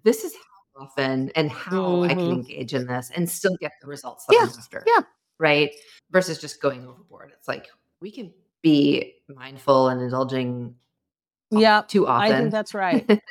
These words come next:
Speaker 1: So the frequency
Speaker 2: I,
Speaker 1: matters.
Speaker 2: and I think,
Speaker 1: Um,
Speaker 2: you know, I, I'm trying to have more of, like, a consistency and instead of the, the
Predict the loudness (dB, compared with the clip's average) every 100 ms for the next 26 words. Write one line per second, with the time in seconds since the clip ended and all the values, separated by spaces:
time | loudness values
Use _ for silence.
0 | -20 -20 -14 -4 -2 0 -2 0 -2 0
1 | -2 -2 -2 -6 -2 2 4 2 0 -2
2 | -2 -2 -2 -2 2 2 0 0 0 2
3 | 0 0 0 0 -2 -2 -2 -2 -4 -4
4 | -8 -12 -14 -12 -8 -6 -4 -4 -2 0
5 | -2 -2 -4 -2 -2 -4 -8 -6 -2 0
6 | -2 -2 -4 -2 -2 -2 -4 -8 -8 -4
7 | -4